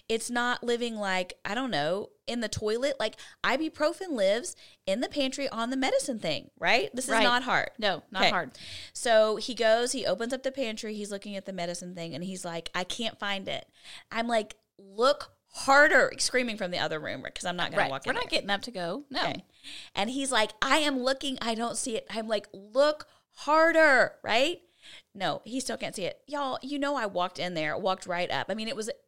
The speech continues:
Speaker 1: if it was a snake, it would have bit him, right? It's right in front of his face. And wears me out. He does that mess all the time. And now we can just laugh about it because it's just a funny quirk of his. And maybe all husbands?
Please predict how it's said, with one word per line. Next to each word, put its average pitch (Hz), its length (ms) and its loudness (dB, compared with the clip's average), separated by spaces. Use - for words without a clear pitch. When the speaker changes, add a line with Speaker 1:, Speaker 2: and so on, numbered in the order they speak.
Speaker 1:
if 233 140 0
it 226 80 0
was 226 100 -6
a 220 60 -8
snake, 196 240 -6
it 110 60 -10
would 160 100 -4
have 151 80 -8
bit 113 120 -4
him, - 180 -10
right? 202 300 4
It's 202 160 -4
right 190 300 0
in 180 100 -8
front 170 160 -6
of 156 60 -10
his 151 160 -6
face. - 440 -8
And 233 380 4
wears 254 320 6
me 311 120 -8
out. 190 280 2
He 233 100 -8
does 226 240 0
that 196 160 -4
mess 190 300 -2
all 190 200 2
the 220 60 -4
time. 202 240 -4
And 208 120 -2
now 226 240 0
we 233 100 -6
can 233 120 -8
just 180 160 -8
laugh 160 220 -4
about 143 260 -4
it - 80 -6
because 202 240 -6
it's - 160 -4
just - 320 -8
a 208 60 -8
funny 170 420 -6
quirk 160 300 -6
of 160 100 -10
his. 147 200 -6
And 196 140 -8
maybe 220 260 -4
all 170 200 -4
husbands? 381 760 -10